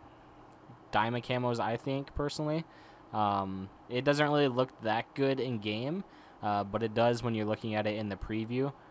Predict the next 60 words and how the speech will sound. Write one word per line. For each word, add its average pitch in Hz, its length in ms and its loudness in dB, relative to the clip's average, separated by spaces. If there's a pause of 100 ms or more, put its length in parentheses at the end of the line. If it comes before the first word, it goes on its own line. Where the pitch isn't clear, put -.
(100)
Oh 107 80 -2
god, 104 140 2
we're 104 80 -2
gonna 104 140 -2
die 110 140 4
by 104 120 2
this 104 180 -4
guy 101 160 -2
right 98 180 -2
here, 98 180 -4
but, 95 180 -4 (440)
all 98 80 0
right. - 120 -6 (1400)
We, 120 120 -6
you 123 180 -4
got 123 160 8
a, 120 80 4
you 120 100 -4
got 127 140 4
an 120 60 6
exclusive. 107 540 -2
You 113 80 -2
got 117 120 4
a 113 60 2
double 113 260 4
kill 110 200 0
with 104 120 -4
the, 101 180 -2 (160)
the 104 80 -6
diamond 104 360 -2
Vesper 98 360 -2
here 95 200 -4
real 92 100 -4
quick. 98 260 -4 (540)
All 101 80 -4
right, 98 160 0
we're 101 100 -2
gonna 107 120 0
switch - 240 -2
to 113 60 -6
the 110 60 -6
next 110 280 -2
one 110 120 -2
real 107 160 -2
quick. - 460 -4 (360)
Uh, 95 80 -8
we 95 60 -6
gotta 92 100 -4
kill 120 220 -2
ourselves. 107 560 -2
Here 113 100 -6
we 107 100 -6
go. 110 320 0 (340)
Uh, 104 180 4
now, 117 380 6 (140)
probably 190 360 6
the 151 140 4 (420)
worst 127 380 4
looking 185 600 0
diamond 175 420 0